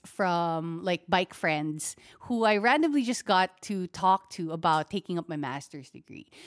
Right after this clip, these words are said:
And they were like, "Dude, go do it. Even if you don't use it, you still have that s-,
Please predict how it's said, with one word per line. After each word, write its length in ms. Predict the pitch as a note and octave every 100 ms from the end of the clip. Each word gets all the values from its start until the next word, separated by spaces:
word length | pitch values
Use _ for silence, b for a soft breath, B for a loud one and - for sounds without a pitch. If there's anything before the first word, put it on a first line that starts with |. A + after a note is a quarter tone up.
| B B
And 100 | A3+
they 80 | B3+
were 120 | B3
like, 160 | B3 A3+ A#3+
"Dude, 320 | D#4+ F#4 B3+ b b G#3+
go 220 | A3+ E4+
do 340 | D#4+ A3 B3 D4
it. 240 | G3+ F#3+ -
Even 240 | E4 A#4+
if 140 | C5 A4+
you 60 | G4+
don't 200 | G4 B3+
use 340 | D#4+ F#4+ F#4
it, 160 | D#4+ - -
you 240 | C#4 F#4
still 240 | G4+ F#4 F4
have 260 | D4 D#4 C#4
that 160 | C#4
s-, 160 | -